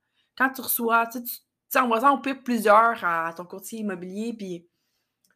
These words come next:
trie, tu sais, lis-les bien les déclarations du vendeur, puis trie-les, puis vraiment visiter ceux qui te plaisent, parce que, tu sais, hey, ça doit pas être le fun de se retrouver avec une maison qu'on aime à cinquante pour cent, tu sais. Parce que, tu sais, moi, en fait, je m'achetais pas de maison pour la revendre, euh, <clears throat> excuse-moi,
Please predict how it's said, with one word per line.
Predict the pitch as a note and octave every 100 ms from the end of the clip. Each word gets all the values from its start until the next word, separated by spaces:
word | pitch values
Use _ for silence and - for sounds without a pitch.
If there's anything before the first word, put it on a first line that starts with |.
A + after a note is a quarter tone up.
| _
trie, | - C4 C4
tu | A#3+
sais, | G#3+
lis-les | G3 F#3+ G3 G#3+ B3 A3
bien | A3 A3+
les | G3+ F#3
déclarations | F3+ F#3 F#3
du | G#3 F#3+
vendeur, | F3+ F#3 F#3+ F#3+
puis | - G3+ G#3
trie-les, | - A#3 G#3+ A3+
puis | G#3
vraiment | F3 F#3+ A#3
visiter | G#3+ A3
ceux | A3+ G#3
qui | - -
te |
plaisent, | - G3 A3 G3
parce | G3+
que, | -
tu | F3+
sais, | A#3 A#3+ A#3+ - _ _ _ _ _ _ _ _ _ _
hey, | -
ça | A3 F#3
doit | G#3
pas | G#3+
être | D4
le | F#3+
fun | - F#3
de | F#3
se |
retrouver | F#3 F#3
avec | F3+ F#3
une |
maison | F3+ F3 F3+
qu'on | F3+ E3 D#3+
aime | D#3+ E3 E3 G3 _ -
à | -
cinquante | - E3+ D#3+ E3
pour | E3+
cent, | - G3+ -
tu | -
sais. | - G#3 G3+ _ -
Parce | E3
que, | -
tu | F3
sais, | A3
moi, | F#3 F#3 G#3 F3+
en |
fait, | -
je | G3+
m'achetais | F#3 F#3+
pas | F#3 G3+
de |
maison | F#3+ F#3+ G3+
pour | -
la | F3
revendre, | E3+ F3+ F#3 F#3
euh, | E3+ E3 - - - - B3+ - - F4+ C#4 A#3
<clears throat> |
excuse-moi, | - - F#3 F#3+ G3